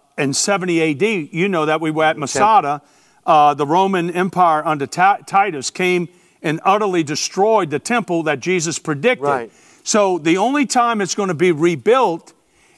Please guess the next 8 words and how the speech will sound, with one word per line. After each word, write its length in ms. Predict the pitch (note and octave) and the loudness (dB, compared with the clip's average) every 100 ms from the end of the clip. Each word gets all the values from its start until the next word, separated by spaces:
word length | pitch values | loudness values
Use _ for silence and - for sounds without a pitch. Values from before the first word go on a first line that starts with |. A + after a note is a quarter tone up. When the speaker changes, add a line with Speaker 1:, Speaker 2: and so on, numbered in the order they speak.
| - | 0
Speaker 1:
is, 500 | F3+ F#3 F3+ - - _ _ _ - | 2 2 0 -4 -8 _ _ _ 0
uh, 240 | F3 D#3+ | 2 2
when 240 | E3+ F3 | 0 0
the 80 | E3 | 0
Lord's 340 | E3 G#3+ A3+ F#3 | 2 4 2 0
about 300 | E3 F#3+ F3 | 2 2 0
to 80 | |
return, 520 | E3 D#3+ - C4+ F#3+ | -4 -4 0 0 0